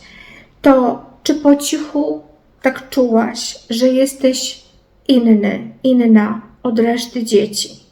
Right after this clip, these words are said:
Czy dzisiaj, jako osoba dorosła, nadal bardzo wyraźnie czujesz tą swoją inność? Oczywiście tutaj dopowiedzenie.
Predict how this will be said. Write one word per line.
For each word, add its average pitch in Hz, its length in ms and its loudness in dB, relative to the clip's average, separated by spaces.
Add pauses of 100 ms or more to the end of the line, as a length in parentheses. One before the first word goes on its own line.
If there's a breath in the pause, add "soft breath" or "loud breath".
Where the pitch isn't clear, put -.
(840 loud breath)
Czy 269 140 2
dzisiaj, 277 600 2
jako 247 320 -2
osoba 269 440 -2
dorosła, 220 760 0 (380 loud breath)
nadal 277 480 2
bardzo 254 440 0
wyraźnie 262 720 0
czujesz 247 440 -2
tą 247 180 -4
swoją 233 480 -2 (140)
inność? 208 800 0 (1120 soft breath)
Oczywiście 277 720 0
tutaj 254 400 -6
dopowiedzenie. 226 920 -4